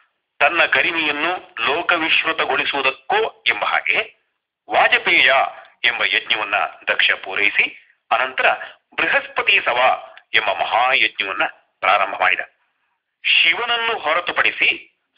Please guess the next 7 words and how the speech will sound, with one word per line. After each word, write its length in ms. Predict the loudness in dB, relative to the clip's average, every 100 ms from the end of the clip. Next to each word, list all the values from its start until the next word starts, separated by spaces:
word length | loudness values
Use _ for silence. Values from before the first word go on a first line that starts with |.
| -4
ಸರ್ವ 440 | 0 0 0 0 0
ಬ್ರಹ್ಮರ್ಷಿಗಳು, 960 | 0 0 2 4 2 0 -2 -8 _ _ _ -2
ದೇವಋಷಿಗಳು, 640 | 0 0 -2 0 0 -2 -8 _ _ -4
ಪಿತೃಗಳು, 560 | -2 0 -2 -2 -4 -10 -18 -20 -2
ದೇವಾನುದೇವತೆಗಳಿಗೆ 1080 | 0 2 0 0 0 0 0 -6 -6 -2 -2 -2 -12 -2
ಆಮಂತ್ರಣವನ್ನು 720 | 0 0 -4 -8 -8 -8 -10
ಕೊಟ್ಟ. 240 | -8 -4